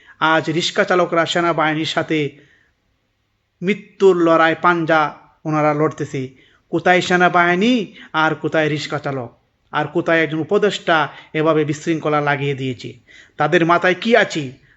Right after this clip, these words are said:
তারা মেধায় না কোঠায়? তাদের মাথায় আছে শুধু গোবর আর গোবর। তাই এই উপদেষ্টাদের আমরা পদত্যাগ চাই। এই অন্তর্বর্তীকালীন অসাংবিধানিক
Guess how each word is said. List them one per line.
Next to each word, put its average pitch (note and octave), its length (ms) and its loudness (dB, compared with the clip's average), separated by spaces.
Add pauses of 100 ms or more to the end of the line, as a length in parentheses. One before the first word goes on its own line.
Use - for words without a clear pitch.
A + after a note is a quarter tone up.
তারা D#3 180 0
মেধায় F3 440 4
না G3+ 120 4
কোঠায়? D#3 420 -4 (720)
তাদের F3+ 300 2
মাথায় F3+ 340 4
আছে F3 220 0
শুধু D#3+ 380 0 (240)
গোবর E3+ 400 6
আর E3 260 2
গোবর। D3 400 0 (340)
তাই D#3 300 2
এই D#3+ 200 0
উপদেষ্টাদের F#3+ 960 -2 (300)
আমরা D3+ 280 0
পদত্যাগ D#3+ 400 -2 (120)
চাই। B3+ 300 0 (340)
এই D#3 180 0
অন্তর্বর্তীকালীন E3+ 1200 0 (240)
অসাংবিধানিক F#3 1200 -2